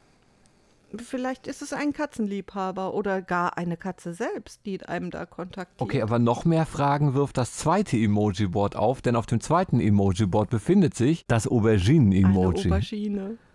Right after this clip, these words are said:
Speaker 2: Was
Speaker 1: Ja.
Speaker 2: mich sehr
Speaker 1: <laughs> Fand ich
Speaker 2: irritiert.
Speaker 1: auch sehr lustig. Und die Badewanne.
Speaker 2: Und, äh, Pommes.
Speaker 1: Er liegt in der Badewanne mit der, <clears throat> nein, lassen wir das.
Speaker 2: Und Pommes.
Speaker 1: Äh, Pommes.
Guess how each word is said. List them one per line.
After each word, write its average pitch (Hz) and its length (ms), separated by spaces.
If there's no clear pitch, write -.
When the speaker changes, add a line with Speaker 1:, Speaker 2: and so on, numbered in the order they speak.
Speaker 2:
Was 127 260
Speaker 1:
Ja. 131 60
Speaker 2:
mich 135 260
sehr 131 320
Speaker 1:
<laughs> - 40
Fand - 20
ich 123 120
Speaker 2:
irritiert. 120 360
Speaker 1:
auch 320 120
sehr 302 160
lustig. 302 340
Und 269 180
die 254 80
Badewanne. 240 800
Speaker 2:
Und, 175 420
äh, 139 300
Pommes. 147 340
Speaker 1:
Er 254 60
liegt 320 340
in 262 140
der 254 120
Badewanne 220 720
mit 202 260
der, 196 220
<clears throat> 262 140
nein, 185 280
lassen 180 320
wir 165 100
das. 175 240
Speaker 2:
Und 123 240
Pommes. 160 720
Speaker 1:
Äh, 262 40
Pommes. 269 540